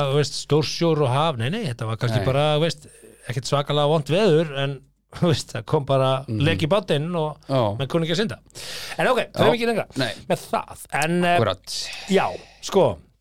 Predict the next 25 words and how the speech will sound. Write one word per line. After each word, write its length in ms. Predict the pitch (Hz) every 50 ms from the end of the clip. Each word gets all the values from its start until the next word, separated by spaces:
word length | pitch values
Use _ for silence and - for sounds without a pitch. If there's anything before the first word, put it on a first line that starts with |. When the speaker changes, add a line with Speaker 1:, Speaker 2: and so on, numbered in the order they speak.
| _ _ -
Speaker 2:
Húsið. 680 | - - - - 170 202 185 - 208 214 226 226 - - - _ _ _ -
Speaker 1:
Nú, 140 | 160 180 -
nú 140 | 170 175 190
ætlum 100 | 185 220
ég 20 |
bara 140 | 220 208 -
að 60 | -
segja, 160 | 208 175 127 113
smá 240 | 107 - 170 175
inngangur 400 | 185 190 196 160 139 107 - 80
hérna. 160 | 73 - - _ _ _ _ _ _ -
Að, 240 | - 117 117 127 123 -
hérna, 480 | - 123 123 127 120 - _ 131 127 123 127 127 123 127 -
Speaker 2:
Húsið 340 | - - 185 208 196 262 254
var 140 | 262 262
til 160 | 262 - 208 165
sölu. 320 | - 139 113 95 78 78 151 -
Speaker 1:
það 100 | 147 135
kom 140 | - 170
frétt 680 | 143 - - 165 180 208 196 - _ _ _ - - - - _ _ _ _ _ _ _ _ _ _ _ _ _ _ _ _ -
bara 360 | 151 147 143 143 139 135 131 -
í 140 | - 139 123 107 -
gær, 320 | - 90 71 71 78 107 - - - - - - -
Speaker 2:
Já. 160 | - 107 98 98 113 131 156 165 - _ _ _ _ _ _ _ _ _ _
Speaker 1:
þriðjudag, 380 | - 101 87 78 - - 90